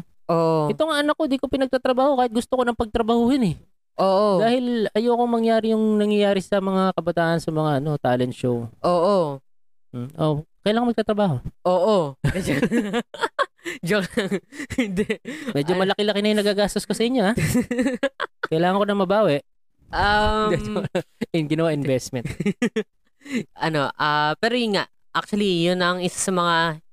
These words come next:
Speaker 2: Ikaw,
Speaker 1: kahit kailan
Speaker 2: may, may,
Speaker 1: hindi
Speaker 2: may inisip ka pa bang ibang reason sa pagsali sa competition? Bukod doon, sa, ah, something to prove,
Speaker 1: Magpapakita kay
Speaker 2: experience.
Speaker 1: Crush. <laughs>
Speaker 2: Yan, maganda yan, di ba?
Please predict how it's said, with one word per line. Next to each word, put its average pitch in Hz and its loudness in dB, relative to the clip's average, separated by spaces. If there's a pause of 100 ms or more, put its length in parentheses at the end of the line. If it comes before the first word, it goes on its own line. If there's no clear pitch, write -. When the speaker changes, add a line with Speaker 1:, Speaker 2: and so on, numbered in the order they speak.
(240)
Speaker 2:
Ikaw, 180 0
Speaker 1:
kahit 214 0
kailan 214 2
Speaker 2:
may, 196 0
may, 196 2
Speaker 1:
hindi 180 -4
Speaker 2:
may 214 2
inisip 202 0
ka - -2
pa 175 -4
bang 170 -2
ibang 160 -2
reason 127 -2 (720)
sa - -4
pagsali 139 0
sa - -4
competition? 117 -4
Bukod 135 -2
doon, 147 0
sa, 107 -4 (160)
ah, 117 0 (420)
something 147 -2
to 143 -4
prove, 196 2
Speaker 1:
Magpapakita 180 -2
kay 185 2
Speaker 2:
experience. 190 2
Speaker 1:
Crush. 202 -2
<laughs> - -
Speaker 2:
Yan, 196 0
maganda 160 -2
yan, 185 2
di 147 2
ba? 185 2